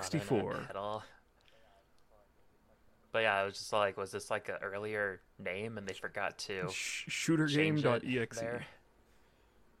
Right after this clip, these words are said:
Speaker 2: I re-, I, I really like it, and if you like Zelda-style games or anything along those, those lines of exploration,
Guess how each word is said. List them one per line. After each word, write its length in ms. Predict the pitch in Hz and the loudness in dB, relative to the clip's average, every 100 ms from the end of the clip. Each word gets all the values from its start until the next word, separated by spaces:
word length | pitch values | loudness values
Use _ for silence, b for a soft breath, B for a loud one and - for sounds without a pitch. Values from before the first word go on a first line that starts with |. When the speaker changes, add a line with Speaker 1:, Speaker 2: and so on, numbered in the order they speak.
| _ _ - - - - - - - - - - | _ _ -20 -20 -20 -20 -20 -20 -20 -20 -20 -2
Speaker 2:
I 140 | 139 190 | 10 10
re-, 240 | 170 151 | 10 6
I, 120 | 123 127 | 8 8
I 80 | 151 | 10
really 420 | 160 147 147 120 | 8 10 10 10
like 280 | 92 87 - | 8 2 -2
it, 180 | - - - | -6 -8 -8
and 340 | - 117 104 - - - B B _ - - | -4 -2 -2 -6 -12 -10 B B _ -20 -2
if 180 | 156 - | 0 4
you 100 | 139 | 4
like 420 | 127 139 143 - - - | 8 10 10 6 -6 2
Zelda-style 680 | 143 139 147 - 151 143 143 | 6 6 6 4 6 6 6
games 600 | 139 143 160 165 156 - - | 6 6 6 2 0 -4 -2
or 440 | 120 110 113 120 - _ - | 2 4 4 2 -4 _ -4
anything 360 | 123 123 131 | -2 0 2
along 240 | 117 117 113 | 4 4 4
those, 320 | 113 113 151 - - | 4 2 0 -10 -2
those 220 | 117 104 | 2 4
lines 200 | 113 107 | 4 2
of 80 | 104 | 2
exploration, 1000 | 127 - - 104 110 110 - 110 104 | 0 0 -2 0 2 2 2 2 2